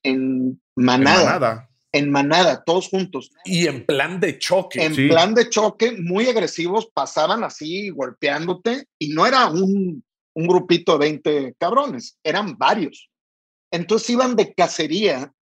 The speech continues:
Speaker 1: y a mí me tocó ver cómo cazaron unas chavas que andaban medio borrachillas, y se aprovecharon de eso, y haz de cuenta, las, las envolvían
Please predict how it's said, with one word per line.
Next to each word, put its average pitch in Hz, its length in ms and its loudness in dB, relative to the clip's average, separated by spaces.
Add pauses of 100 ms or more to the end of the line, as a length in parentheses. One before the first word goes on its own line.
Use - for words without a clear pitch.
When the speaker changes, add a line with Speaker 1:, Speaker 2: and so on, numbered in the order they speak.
(560)
Speaker 1:
y 156 120 -2
a 151 80 2
mí 170 160 2
me 240 100 4
tocó 180 400 0
ver 185 260 2
cómo 180 380 -4
cazaron 147 480 -2
unas 175 220 -6
chavas 160 340 4
que - 100 -12
andaban 139 360 -4 (340)
medio 135 240 -4
borrachillas, 127 880 -2 (500)
y 196 120 0
se - 160 0
aprovecharon 156 680 2
de 165 120 2
eso, 185 220 0
y 175 80 0
haz 175 100 4
de 202 120 0
cuenta, 185 300 2
las, 151 360 -4
las 143 460 -8
envolvían 147 800 2